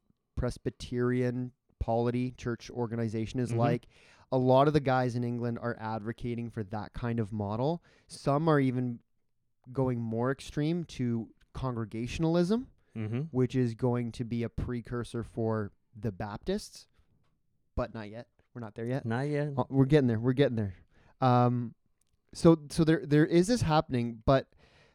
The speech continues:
Speaker 1: there's all this writing back and forth, and there's a bit of name calling and people writing pamphlets and that sort of thing. But it's actually relatively bloodless, which is nice. Like,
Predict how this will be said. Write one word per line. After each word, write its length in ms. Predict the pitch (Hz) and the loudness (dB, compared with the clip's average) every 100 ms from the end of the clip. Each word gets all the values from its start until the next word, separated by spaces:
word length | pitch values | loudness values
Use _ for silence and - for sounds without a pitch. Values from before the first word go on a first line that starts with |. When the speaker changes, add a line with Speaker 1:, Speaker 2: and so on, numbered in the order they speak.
| - | 2
Speaker 1:
there's 160 | 165 160 | 4 6
all 80 | 226 | 4
this 100 | 196 | 2
writing 380 | 135 139 139 135 | 4 4 4 4
back 220 | 135 139 | 4 4
and 100 | 123 | -2
forth, 400 | 113 120 123 117 | 0 4 4 2
and 100 | 117 | -2
there's 200 | 117 117 | -2 -2
a 40 | |
bit 120 | 123 131 | 0 0
of 100 | 113 | 0
name 240 | 104 107 | -4 -8
calling 400 | - 107 107 104 | -6 -4 -4 -4
and 100 | 104 | -4
people 300 | 107 107 110 | -4 -4 -4
writing 320 | 101 104 107 107 | -4 -4 -6 -6
pamphlets 480 | 107 104 107 101 | -8 -6 -6 -6
and 80 | 107 | -4
that 100 | 104 | -6
sort 80 | - | -6
of 60 | 101 | -6
thing. 100 | 104 | -2
But 120 | 131 | -2
it's 80 | 165 | -2
actually 280 | 208 - 320 | -4 -2 -2
relatively 640 | 175 123 135 139 139 120 113 | 0 2 0 0 -4 -4 -4
bloodless, 640 | 95 101 101 101 - - _ _ _ _ | -4 -10 -10 -12 -16 -20 _ _ _ _
which 160 | 123 131 | -6 -6
is 100 | 120 | -4
nice. 520 | 117 104 - - - _ _ _ _ _ | -6 -8 -12 -16 -20 _ _ _ _ _
Like, 120 | 160 | -8